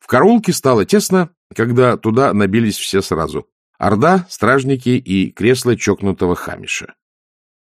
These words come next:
Один из стражей посмотрел сверху вниз на Хамиша, который злобно скалился, прикрывшись пледом.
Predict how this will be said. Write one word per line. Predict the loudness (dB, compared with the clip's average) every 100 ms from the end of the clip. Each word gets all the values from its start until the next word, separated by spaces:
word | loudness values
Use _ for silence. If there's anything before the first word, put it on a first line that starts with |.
| -2
Один | 2 4 4
из | 2
стражей | 0 0 2 0 0
посмотрел | -2 -2 0 2 2
сверху | 2 2 2 2 2
вниз | 2 0
на | -4
Хамиша, | -2 0 0 -2 -4
который | -4 0 2 2
злобно | 2 0 2 0
скалился, | -2 -4 -2 0 -2 -4
прикрывшись | -4 -4 -4 -6 -6 -6 -8 -8
пледом. | -10 -10 -10 -12 -16 -18